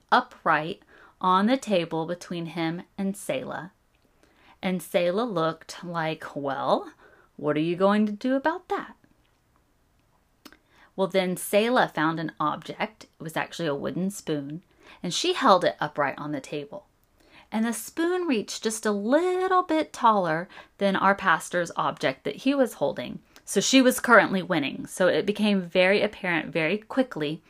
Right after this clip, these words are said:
that you had to pick an object from nearby and stand it up on its end on the table.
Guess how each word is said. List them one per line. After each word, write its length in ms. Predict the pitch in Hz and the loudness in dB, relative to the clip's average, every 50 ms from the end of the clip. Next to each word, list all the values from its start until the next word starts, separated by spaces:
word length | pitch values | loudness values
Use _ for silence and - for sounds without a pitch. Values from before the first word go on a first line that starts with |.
| _ _ - - - _ _ _ _ _ _ _ _ _ _ _ _ | _ _ -20 -20 -20 _ _ _ _ _ _ _ _ _ _ _ _
that 160 | 170 180 175 | 2 2 4
you 140 | 180 202 214 | 6 6 6
had 160 | 208 196 175 | 6 6 4
to 60 | 170 | 2
pick 260 | - - 240 254 254 - | -4 -2 -2 0 2 2
an 100 | 285 302 | 0 2
object 680 | - 208 196 175 165 - - 160 156 208 - - - - _ | 2 0 -2 -2 -4 -4 -4 -2 -2 -2 -4 -6 -14 -20 _
from 460 | - - - 196 180 175 170 170 170 - | -20 -4 0 0 2 2 2 0 -2 -4
nearby 680 | - 175 165 165 180 208 208 220 180 147 139 143 156 180 - - - - - - - _ - | -4 -4 -2 0 0 0 2 2 2 2 -2 -6 -12 -14 -16 -20 -20 -20 -20 -20 -20 _ -6
and 260 | 180 180 175 165 - - | -6 -4 -4 -4 -6 -8
stand 360 | - - - 214 214 226 233 | -10 -2 0 2 2 4 2
it 120 | 247 - - | 0 2 0
up 160 | 196 196 - | -2 0 0
on 160 | - 185 180 | -2 -2 -2
its 200 | 175 165 - - - | -4 -6 -8 -12 -10
end 300 | - 180 160 156 147 - - | -6 -2 0 0 0 -2 -2
on 160 | - 175 170 | -4 -4 -4
the 100 | 170 170 | -4 -6
table. 500 | 160 - - 165 147 139 135 - - - | -8 -6 -4 -4 -4 -4 -6 -10 -12 -14